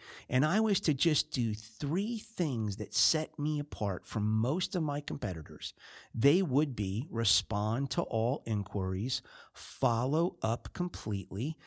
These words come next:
and follow through comprehensively." And follow through is the rubber meeting the road. That is where most people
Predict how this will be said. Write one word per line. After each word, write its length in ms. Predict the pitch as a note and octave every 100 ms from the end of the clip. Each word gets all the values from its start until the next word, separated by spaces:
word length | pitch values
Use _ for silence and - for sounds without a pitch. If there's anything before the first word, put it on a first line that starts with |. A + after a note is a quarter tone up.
| - _
and 160 | B2+ A#2+
follow 760 | - - A#2 A#2 A#2 C3+ C#3
through 560 | C#3+ - A2 G#2+ G#2 G#2+
comprehensively." 1040 | - G2 F#2 - F2 F2 F2 - F#2+ B2 - -
And 160 | A#2+ A#2+
follow 600 | - - C#3 C3+ D#3 D#3
through 500 | - - A2 G#2+ G2 F#2
is 160 | F#2+
the 100 | G2+
rubber 500 | F#2 G2 G#2+ B2+ C#3+
meeting 460 | B2+ A2 A2 A2+ A2
the 80 | G#2+
road. 500 | G2 F#2 F#2 F#2 F#2 - - -
That 300 | A2 B2+ D3
is 180 | D3 B2+
where 200 | A2+ G#2
most 460 | G#2 A2 C3 -
people 180 | - C#3+